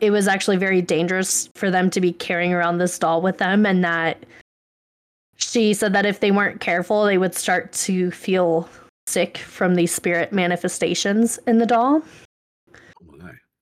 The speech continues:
Speaker 1: She also warned them about making sure they treated the doll well, because otherwise it would make the spirits angry and they would then attack them, which,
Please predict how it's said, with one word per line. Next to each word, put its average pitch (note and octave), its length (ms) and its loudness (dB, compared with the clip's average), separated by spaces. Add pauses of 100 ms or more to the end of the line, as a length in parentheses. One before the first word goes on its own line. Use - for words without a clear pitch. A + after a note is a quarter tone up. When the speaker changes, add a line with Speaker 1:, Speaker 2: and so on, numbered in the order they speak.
(140)
Speaker 1:
She A3 400 2 (160)
also A3 760 2
warned G3 380 2
them F#3+ 480 2 (120)
about F3+ 600 2 (560)
making G3+ 300 2
sure G3 200 0
they F3+ 160 2
treated F3+ 400 -2
the F3+ 100 -2
doll E3 600 0 (320)
well, E3+ 340 2
because F#3 460 0
otherwise F3 920 0
it F#3+ 180 0
would F#3 220 2
make F3+ 220 -2
the F#3+ 80 0
spirits E3 520 -2
angry F3+ 400 0
and G3+ 140 4
they F3+ 80 2
would F3 180 2
then E3+ 240 0
attack - 460 -6
them, D4+ 380 4 (920)
which, - 380 -2